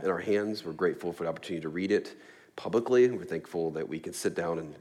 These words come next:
and, and hear and study it together, uh, and the freedom we have in that. I pray, God, you would, um,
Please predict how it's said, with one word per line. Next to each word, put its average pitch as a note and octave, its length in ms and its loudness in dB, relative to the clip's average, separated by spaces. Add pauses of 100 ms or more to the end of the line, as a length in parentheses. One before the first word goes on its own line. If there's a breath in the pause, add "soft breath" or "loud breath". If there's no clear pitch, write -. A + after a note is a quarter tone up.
and, F2 140 -8
and D#2 180 -12
hear F#2 300 -2
and F#2 100 -4
study F2+ 300 -2
it F2+ 100 0
together, F#2+ 480 2 (440 loud breath)
uh, E2 60 -10
and D2 140 -4
the - 60 -4
freedom F#2+ 240 4
we E2 120 2
have E2+ 260 0
in F2 80 -2
that. F#2 260 -2 (240)
I F2+ 40 -8
pray, F#2 180 -2
God, E2 200 0
you E2 140 -6
would, D#2 180 -4
um, D#2 300 -10